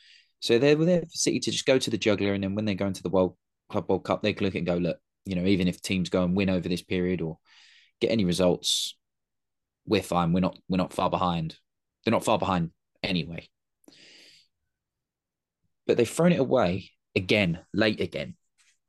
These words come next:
You know, I think this is, like, another, another sort of incident. You know, I mean, the stats, you know, at the end of the day, the stats, you know, seventy-four percent possession to twenty-six, but all that matters at the end of the day is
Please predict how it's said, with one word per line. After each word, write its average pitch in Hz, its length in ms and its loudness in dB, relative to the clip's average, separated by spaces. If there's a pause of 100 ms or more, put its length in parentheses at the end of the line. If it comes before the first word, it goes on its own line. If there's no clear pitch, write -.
(380)
You 95 100 0
know, 90 120 4
I 95 60 0
think 92 160 -4
this 92 140 -2
is, 85 100 -2
like, 92 160 -2
another, 87 340 0 (1200)
another 98 280 0
sort - 220 0
of 90 100 -2
incident. 87 520 -2
You 107 120 -6
know, 92 240 2 (840)
I 107 40 -8
mean, 107 180 2
the 113 60 0
stats, - 420 -2
you 110 120 0
know, 87 100 0
at 85 60 -4
the 104 40 -2
end 104 80 -2
of 87 60 -8
the 90 80 -2
day, 87 80 0
the 80 60 -10
stats, - 520 -6
you 90 80 -2
know, 87 160 2 (460)
seventy-four 101 460 2
percent 85 300 -2
possession 90 440 -2
to 85 100 -8
twenty-six, 87 640 -2
but - 220 2
all 110 100 4
that 92 100 2
matters 92 240 -2
at 98 60 -6
the 92 60 -4
end 87 100 -2
of 85 80 -4
the 87 60 0
day 87 140 -2
is 85 140 -8